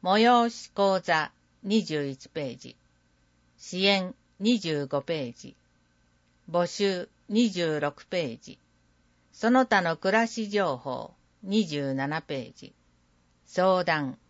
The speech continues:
二十九ページ。各種コーナー、三十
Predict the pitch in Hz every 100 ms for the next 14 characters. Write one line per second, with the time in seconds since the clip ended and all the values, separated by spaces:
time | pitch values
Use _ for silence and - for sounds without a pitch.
0 | _ - 247 208 165 147 - 185 190 185
1 | 175 127 - - - _ _ _ _ _
2 | _ _ _ - 247 247 - - - 220
3 | 180 160 135 131 - _ _ - 202 208
4 | 190